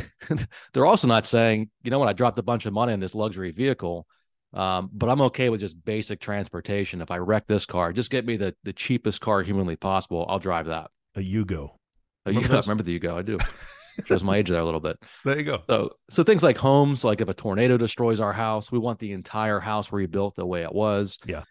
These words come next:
Speaker 1: Yeah. If you, if you had an expensive watch or an engagement ring and you lost it or it was stolen, like, you want the entire thing replaced. You don't say, "Well,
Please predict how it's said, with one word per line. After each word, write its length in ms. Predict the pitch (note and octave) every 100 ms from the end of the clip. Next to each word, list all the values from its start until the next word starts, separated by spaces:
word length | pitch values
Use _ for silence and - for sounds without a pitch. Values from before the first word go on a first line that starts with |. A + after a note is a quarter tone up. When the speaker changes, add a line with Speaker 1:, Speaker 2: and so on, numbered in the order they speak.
| _
Speaker 1:
Yeah. 160 | F2 E2+
If 120 | G2
you, 180 | F#2 F2+
if 100 | G2
you 100 | F#2
had 300 | F#2+ F2+ F2+
an 140 | D2+
expensive 520 | F#2 - A2+ F#2+ F#2 D#2+
watch 400 | B2 A2+ G2 G#2
or 280 | F2 F2 F2+
an 100 | F2
engagement 500 | F#2 B2+ B2+ G#2+ F2
ring 280 | F2+ F2
and 120 | E2+ F2+
you 80 |
lost 380 | F2+ G#2+ B2+ A#2+
it 40 | F2
or 100 | E2+
it 40 |
was 120 | E2+
stolen, 360 | - B2 A2+ E2+
like, 180 | E2+ B2
you 100 | A#2+
want 200 | C#3 A#2+
the 140 | A#2
entire 340 | F2+ A2+ A2
thing 180 | G2+ G#2
replaced. 380 | F#2 - A#2+ F#2+
You 80 | A2+
don't 160 | A#2
say, 140 | - G#2+
"Well, 240 | G#2 G#2